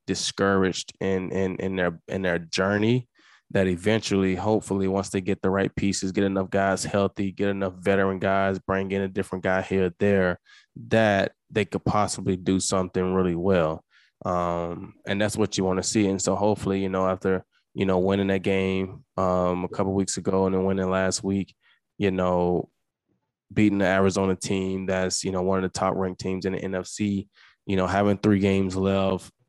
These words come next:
you know, hopefully finishing off the season strong, right? So right now, if you're, you know, I think you were oh ten and one, and then you ended up one ten and one, now you're two ten and one. If you can end the season, I don't know if they got, what, three, maybe four games left.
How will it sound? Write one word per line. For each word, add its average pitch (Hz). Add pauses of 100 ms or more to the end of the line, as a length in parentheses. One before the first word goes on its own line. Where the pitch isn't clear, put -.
you 95
know, 90 (520)
hopefully 104
finishing 101
off 95
the 95
season 98
strong, 95 (420)
right? 95
So 95
right 92
now, 95
if 95
you're, 98
you 131
know, 95
I 92
think 110
you 98
were 92 (200)
oh 104 (160)
ten 101
and 90
one, 95
and 95 (540)
then 98
you 95
ended 101
up 95
one 104
ten 98
and 95
one, 101
now 101
you're 98
two 120
ten 92
and 90
one. 95
If -
you 110
can 110
end 98
the 95
season, 104
I 98
don't 98
know 95
if 92
they 95
got, 95
what, 98
three, 95
maybe 95
four 98
games 92
left. 95